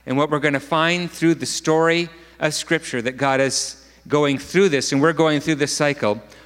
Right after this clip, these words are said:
over and over again. In Genesis chapter six, we pick up this cycle, uh, just before the time of Noah, if you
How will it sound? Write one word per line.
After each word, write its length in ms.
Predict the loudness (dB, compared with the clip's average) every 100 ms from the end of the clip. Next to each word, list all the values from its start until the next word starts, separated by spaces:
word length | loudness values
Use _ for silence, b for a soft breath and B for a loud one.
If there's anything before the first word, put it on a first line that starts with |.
| B
over 260 | 2 2 2
and 80 | 2
over 300 | 2 2 0
again. 440 | 2 0 0 -6 -14 -20 B B B B B
In 120 | -4
Genesis 500 | 0 0 0 -2 -4
chapter 400 | -2 -2 -2 -4
six, 600 | -6 -2 -2 -2 -8 -10 -16 -4
we 180 | -2
pick 260 | 0 -4 -2
up 160 | -4 -4
this 160 | -6
cycle, 480 | -2 -2 -2 -2 -4 -8 b b b b _ _ _ _ _ _ _ _ _ _ _ -8
uh, 180 | -4 -4
just 280 | -2 -4 -2
before 300 | -2 0 0
the 80 | 0
time 260 | -2 0
of 140 | -2 0
Noah, 480 | 0 2 0 -2 -8
if 140 | -10
you 140 | -8